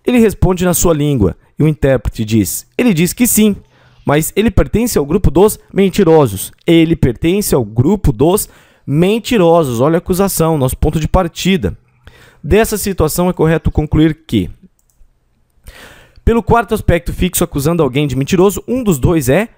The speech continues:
mentiroso. Ou X é verdadeiro e Y é mentiroso, ou X é mentiroso e Y é verdadeiro. Temos duas tentativas apenas pra chegar na nossa resposta.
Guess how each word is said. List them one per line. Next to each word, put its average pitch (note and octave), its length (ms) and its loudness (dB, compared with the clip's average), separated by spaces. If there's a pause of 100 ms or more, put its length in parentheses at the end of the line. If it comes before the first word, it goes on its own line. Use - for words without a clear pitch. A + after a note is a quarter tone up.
mentiroso. E3+ 680 0 (140)
Ou G#3+ 160 2
X C3 300 -2
é A#2 40 0
verdadeiro A#2 580 0
e A#2 60 0
Y A2+ 180 -6
é A#2+ 40 -4
mentiroso, D#3+ 580 0 (260)
ou G#3 160 0
X C#3+ 220 -2
é C3 60 0
mentiroso C3 560 0 (180)
e A3 140 2
Y D#3 200 0
é B2 40 -2
verdadeiro. A2 520 0 (280)
Temos G3+ 280 0
duas D#3+ 240 0
tentativas F3 600 -2
apenas F3 600 0 (300)
pra D3+ 160 2
chegar C#3+ 480 0
na E3+ 120 -2
nossa C#3+ 320 0
resposta. D3 680 0